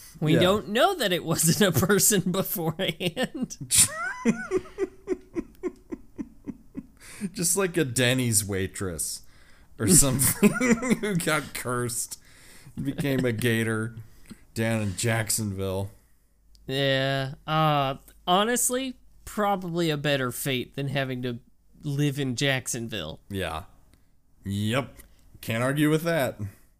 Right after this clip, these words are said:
Speaker 1: Uh, the antidote, nicknamed the Chill Pill, works on several levels. It cures subjects afflicted with the mutagen of the heightened aggression side effect, meaning it's a drug that literally calms them down.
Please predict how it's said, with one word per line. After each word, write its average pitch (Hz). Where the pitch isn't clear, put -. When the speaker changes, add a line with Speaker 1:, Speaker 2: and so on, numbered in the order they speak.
Speaker 1:
Uh, 165
the 160
antidote, 165
nicknamed 165
the 151
Chill 262
Pill, 151
works 208
on 226
several 233
levels. 117
It 175
cures 208
subjects 180
afflicted 160
with 160
the 170
mutagen 151
of 123
the 131
heightened 151
aggression 143
side 151
effect, -
meaning 160
it's 147
a 151
drug 147
that 151
literally 151
calms 143
them 139
down. 131